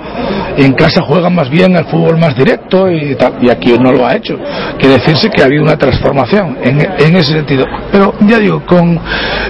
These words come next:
en efecto, soy un, un entrenador profesional. Es más que eso, estoy acostumbrado a otro tipo de cuestiones. Como, por ejemplo, pues, que todos los jugadores puedan asistir a los entrenamientos,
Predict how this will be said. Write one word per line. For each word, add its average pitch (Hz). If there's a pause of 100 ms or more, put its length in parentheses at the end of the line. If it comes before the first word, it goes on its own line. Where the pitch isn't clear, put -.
(180)
en 147
efecto, 151
soy 170
un, 196
un 165
entrenador 180
profesional. 165
Es 147
más 196
que 233
eso, 202
estoy 214
acostumbrado 185 (200)
a -
otro 156
tipo 143
de 123
cuestiones. - (680)
Como, 131
por 120
ejemplo, 160
pues, -
que - (120)
todos -
los -
jugadores 127
puedan 135
asistir 117
a 120
los 113
entrenamientos, 196